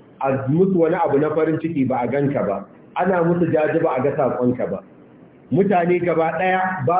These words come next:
sa jin wani danki na rahama a tare da kai, lam faddu min hawlik, wallahi da sun watse sun kyale ka da da'awarka. Wannan fa na gaya ma Annabi sallallahu alaihi wa sallam. Sai Allah ya ce, "To in kana so ka ci nasara a da'awarka ga shawara, fa'fu anhu."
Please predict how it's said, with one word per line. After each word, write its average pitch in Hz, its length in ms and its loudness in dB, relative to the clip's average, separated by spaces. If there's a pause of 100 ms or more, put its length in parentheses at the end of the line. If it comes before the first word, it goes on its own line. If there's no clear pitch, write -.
(100)
sa 151 160 0
jin 170 140 2
wani 156 220 0 (160)
danki 170 520 0
na 165 80 2
rahama 165 480 -2
a 127 60 -6
tare 131 280 -2
da 143 120 0
kai, 196 300 0 (320)
lam 123 280 0
faddu 165 360 0
min 117 240 0
hawlik, 135 320 0
wallahi 135 320 0
da 120 180 -2
sun 139 160 0
watse 147 360 0
sun 127 140 0
kyale 139 340 -2
ka 160 60 -4
da 151 100 0 (100)
da'awarka. 104 380 -4 (640)
Wannan 151 380 2
fa 151 140 -2
na 151 160 -4
gaya 135 200 0
ma 123 160 0
Annabi 135 240 0
sallallahu 127 560 0
alaihi 127 220 0
wa 107 180 -2
sallam. 107 380 -2 (460)
Sai 120 120 -2
Allah 135 240 0
ya 127 100 0
ce, 127 180 -2
"To 117 140 0
in 139 80 0
kana 139 320 -2
so 135 80 -4
ka 120 160 -4
ci 135 80 -2
nasara 135 400 0
a 107 80 -6
da'awarka 135 400 -2
ga 107 120 -2 (100)
shawara, 110 340 -2 (560)
fa'fu 123 320 -2 (140)
anhu." 127 340 0